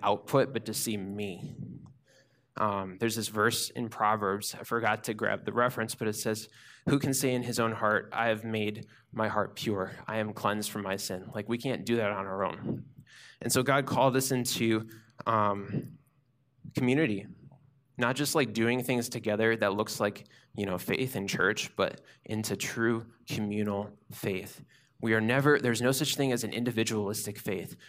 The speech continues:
We are connected, and your faith is connected to the entire story of creation, fall, redemption,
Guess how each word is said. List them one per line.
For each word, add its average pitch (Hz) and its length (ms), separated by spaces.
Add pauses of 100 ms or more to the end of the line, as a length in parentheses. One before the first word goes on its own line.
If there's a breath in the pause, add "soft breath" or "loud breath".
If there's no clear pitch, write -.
We 127 120
are 135 80
connected, 117 520
and 104 140
your 123 220
faith 131 480 (160 loud breath)
is 110 160
connected 110 420
to - 80
the 110 120
entire 113 420
story 110 360
of 104 140
creation, 117 760 (320 soft breath)
fall, 101 540 (260)
redemption, 104 760